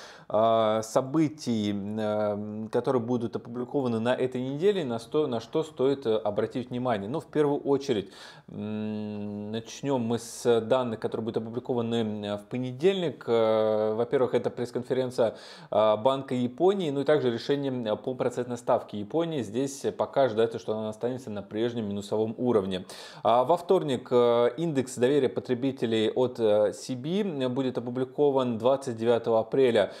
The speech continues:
А, ну, м, день, который, наверное, вызывает больше всего внимания, выйдет достаточно пакет да-, по-,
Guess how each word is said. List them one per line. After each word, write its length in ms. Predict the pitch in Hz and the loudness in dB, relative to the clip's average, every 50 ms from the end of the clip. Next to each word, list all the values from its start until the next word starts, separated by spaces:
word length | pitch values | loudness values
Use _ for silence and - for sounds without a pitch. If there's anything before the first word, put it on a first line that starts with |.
| - - - - _ | -18 -20 -20 -12 _
А, 220 | - 104 104 107 107 | 0 2 2 2 2
ну, 200 | 117 131 156 160 | 0 0 0 0
м, 460 | 123 117 120 120 120 120 107 104 107 | 2 2 2 2 0 -2 -2 -4 0
день, 280 | 113 147 143 127 117 | 2 2 2 2 0
который, 420 | - - 98 - 135 127 120 117 110 | -2 -4 -4 2 2 4 4 4 2
наверное, 340 | 110 113 113 113 113 113 107 | 2 0 0 0 -2 -2 -4
вызывает 500 | 101 104 117 113 120 127 131 117 107 104 | -4 -4 -4 0 2 4 4 4 4 2
больше 220 | 110 135 131 127 127 | 2 0 0 0 -2
всего 180 | - - 120 117 | -6 -2 -2 0
внимания, 460 | 113 120 123 143 170 190 190 185 165 | 0 0 0 2 2 2 2 2 0
выйдет 380 | 135 120 127 127 117 113 110 107 | 0 0 -2 -2 -2 -2 -4 -4
достаточно 380 | 113 107 - 120 117 - 127 - | -6 -4 -4 -4 -4 -4 -6 -6
пакет 300 | 117 - - 117 110 107 | -6 -2 -2 -2 0 2
да-, 120 | 120 123 | 0 0
по-, 320 | - 104 98 123 107 92 | 0 -2 -2 -2 -2 -2